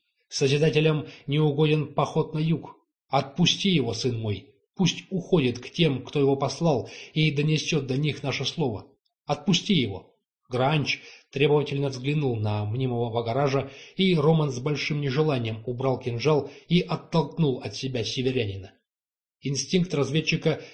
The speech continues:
редко подводил Рамиерля, не подвел и теперь. Посол не смирился с поражением. Он был слишком оскорблен и слишком уверен в своем праве,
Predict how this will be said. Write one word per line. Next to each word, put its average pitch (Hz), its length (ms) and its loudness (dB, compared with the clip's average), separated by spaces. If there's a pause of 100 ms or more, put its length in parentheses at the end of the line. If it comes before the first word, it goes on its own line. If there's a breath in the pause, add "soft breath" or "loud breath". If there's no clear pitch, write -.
(100)
редко 156 400 2
подводил 123 520 -2
Рамиерля, 139 680 0 (200 loud breath)
не 175 120 2
подвел 147 440 0
и - 100 -8
теперь. - 560 -10 (1000)
Посол 170 500 2
не 180 120 2
смирился 170 500 2
с 107 60 -10
поражением. 123 520 -2 (460 loud breath)
Он 147 160 0
был 147 100 0
слишком 156 400 -2
оскорблен 135 560 -2
и 120 140 -2
слишком 135 480 -6
уверен 139 440 -2
в - 60 -8
своем 123 340 -2
праве, 120 400 -4